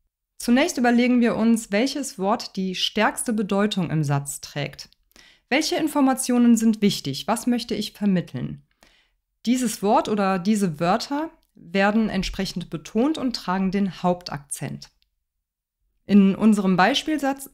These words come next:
sind das vorgenommen und spazieren gehen. Und Achtung, nicht gehen, sondern spazieren wird betont. Nicht spazieren gehen, sondern spazieren gehen.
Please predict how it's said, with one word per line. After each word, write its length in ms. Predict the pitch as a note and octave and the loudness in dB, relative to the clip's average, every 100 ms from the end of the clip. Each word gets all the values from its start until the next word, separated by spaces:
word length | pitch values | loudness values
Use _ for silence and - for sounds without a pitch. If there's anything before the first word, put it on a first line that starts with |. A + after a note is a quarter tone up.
| - | -6
sind 260 | G3+ A3 | 0 0
das 240 | F3 F3 - _ _ | -2 -6 -14 _ _
vorgenommen 720 | - F#3+ F#3 G#3 A3+ C4+ F4+ G#4+ _ _ _ | -8 -2 0 2 2 2 -2 -8 _ _ _
und 200 | A3 B3 | -2 -2
spazieren 720 | - B3 A#3+ - A#3+ A3 E3 D3 | -2 -6 -6 0 2 2 0 -2
gehen. 420 | C#3+ C#3+ D#3 - - | -4 -6 -10 -16 -10
Und 160 | F3 | -6
Achtung, 560 | - F3+ - C4 E4 - _ _ - | -4 -4 -4 -4 -6 -10 _ _ -2
nicht 320 | F#3 F3 - - | -2 -2 -10 -20
gehen, 600 | D3+ F3 G3 B3+ D#4+ - _ _ | -4 0 2 2 -2 -6 _ _
sondern 400 | - F3+ F#3+ G#3 | -4 -2 0 0
spazieren 920 | - A3+ A3 - A#3+ A#3 E3 C#3+ D3+ | -2 -2 -6 0 4 6 4 0 -2
wird 240 | - D#3 - | -4 -6 -4
betont. 600 | D#3 - D3+ D3 D3 - _ - | -10 -8 -8 -8 -10 -18 _ -6
Nicht 340 | F3 B3+ - - _ _ _ | -2 -2 -4 -16 _ _ _
spazieren 640 | - F3+ F3 F3 D#3+ D3+ | -8 -8 -4 -4 -2 -2
gehen, 500 | C#3+ E3+ E3+ B3+ F4+ _ _ _ | 2 2 4 0 -2 _ _ _
sondern 500 | _ D#3+ D#3+ F#3+ B3 | _ -4 -2 -2 -4
spazieren 800 | C4+ - C4+ - - D4 F3 D3+ | -6 -10 -10 -8 -4 -2 0 -2
gehen. 400 | C#3+ C#3+ C#3+ - | -4 -6 -6 -10